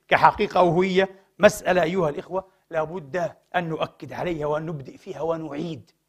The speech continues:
وأن نستوعبها. مسألة صعبة، لأن تطرح لأول مرة تقريبًا، لكن لابد أن نبدأ فيها ونعيد. وهذه المسألة، انتبهوا، لها جذور قرآنية كثيرة، لكن من أظهرها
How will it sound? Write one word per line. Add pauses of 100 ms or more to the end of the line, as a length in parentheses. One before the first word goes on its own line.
(160)
وأن
نستوعبها.
مسألة
صعبة،
لأن
تطرح (200)
لأول
مرة
تقريبًا، (260)
لكن
لابد
أن
نبدأ
فيها (440)
ونعيد. (280)
وهذه
المسألة،
انتبهوا، (260)
لها
جذور
قرآنية
كثيرة، (500)
لكن
من
أظهرها